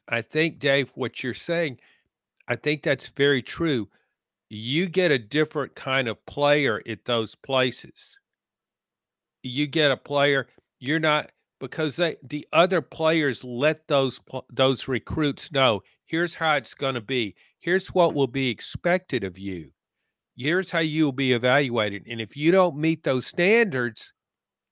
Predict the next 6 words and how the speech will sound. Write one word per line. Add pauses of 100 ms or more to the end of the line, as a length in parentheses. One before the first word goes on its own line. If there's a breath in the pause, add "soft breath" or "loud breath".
(540)
then (100)
you'll
be
on
the
bench."